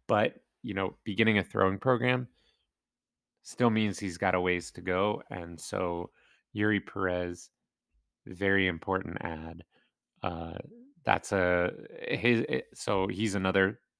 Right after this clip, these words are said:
pitcher I'm, I did it, some research on for an article, and his, his stuff is electric. He's got great command. He's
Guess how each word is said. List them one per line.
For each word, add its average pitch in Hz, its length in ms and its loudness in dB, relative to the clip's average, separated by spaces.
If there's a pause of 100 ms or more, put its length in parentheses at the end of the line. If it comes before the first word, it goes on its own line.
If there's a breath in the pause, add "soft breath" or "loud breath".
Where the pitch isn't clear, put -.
(180)
pitcher 107 280 -2
I'm, 92 380 -4
I 95 140 -2
did 95 240 -2
it, - 140 -6
some - 180 -12
research 98 440 -4
on 165 260 0 (640 soft breath)
for 113 140 -2
an 107 80 -2
article, 101 540 2 (1120)
and 92 480 -2 (1600 soft breath)
his, - 420 0
his 123 220 0
stuff - 380 2
is 87 300 -6 (440)
electric. 98 920 -2
He's - 200 -14
got 95 220 4
great 92 260 4
command. 87 420 -4
He's 98 260 -4